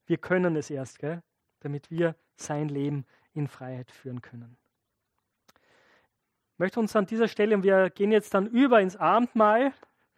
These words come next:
äh, einige Momente der Stille schenken und dann möchte ich uns leiten, äh, in einer Zeit des Gebets,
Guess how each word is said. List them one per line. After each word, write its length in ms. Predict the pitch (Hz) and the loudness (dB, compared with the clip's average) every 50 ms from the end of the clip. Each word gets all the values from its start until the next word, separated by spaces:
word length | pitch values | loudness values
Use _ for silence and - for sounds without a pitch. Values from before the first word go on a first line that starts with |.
| _ _ _ _ - _ _ _ _ _ _ _ | _ _ _ _ -20 _ _ _ _ _ _ _
äh, 440 | - 170 170 170 175 175 175 180 180 170 - _ _ _ _ _ _ _ _ _ - | 2 2 4 4 4 2 2 0 -2 -8 -14 _ _ _ _ _ _ _ _ _ -4
einige 300 | 185 214 240 214 - 240 | -2 -2 -2 -2 -2 -2
Momente 420 | 220 214 202 202 208 214 208 214 | 0 0 0 0 0 -2 -2 -2
der 160 | - 208 190 | -2 -2 -2
Stille 420 | - - - - 247 277 262 233 220 | -2 -2 -2 0 2 4 4 2 2
schenken 380 | - - 165 160 180 - - | 0 -2 -4 -4 -4 -4 -4
und 120 | 196 180 - | -2 0 2
dann 120 | 196 202 | 2 2
möchte 260 | 208 214 208 - - | 2 0 -2 -2 -2
ich 40 | 220 | -2
uns 160 | 208 - - | -2 -2 0
leiten, 540 | 190 165 151 175 208 214 - 240 233 240 226 - _ _ _ _ _ _ _ _ _ _ _ _ _ _ _ _ _ _ 170 | 0 2 2 2 2 0 0 -2 -2 -2 -2 -4 _ _ _ _ _ _ _ _ _ _ _ _ _ _ _ _ _ _ -4
äh, 260 | 170 170 170 185 196 | -2 -2 -2 -2 -2
in 100 | 196 214 | 0 2
einer 180 | 208 202 196 | 2 2 0
Zeit 300 | - - 180 170 180 180 | -2 -2 -2 -2 -2 -2
des 120 | 190 165 - | -4 -8 -8
Gebets, 640 | - 160 143 190 214 240 247 - - - - - | -8 -6 -4 -2 -2 -2 -4 -6 -10 -18 -20 -20